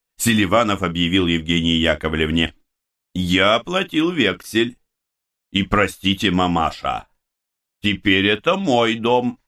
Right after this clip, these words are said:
Однако из письма матери Антону от двенадцатого марта тысяча восемьсот семьдесят седьмого года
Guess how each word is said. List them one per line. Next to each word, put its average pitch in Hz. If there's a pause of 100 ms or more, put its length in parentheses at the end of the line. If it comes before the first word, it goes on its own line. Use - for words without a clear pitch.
(760)
Однако 127 (100)
из 98
письма 104
матери 82
Антону 73 (380)
от 95
двенадцатого 95
марта 92
тысяча 80
восемьсот 80
семьдесят 80
седьмого 73
года 107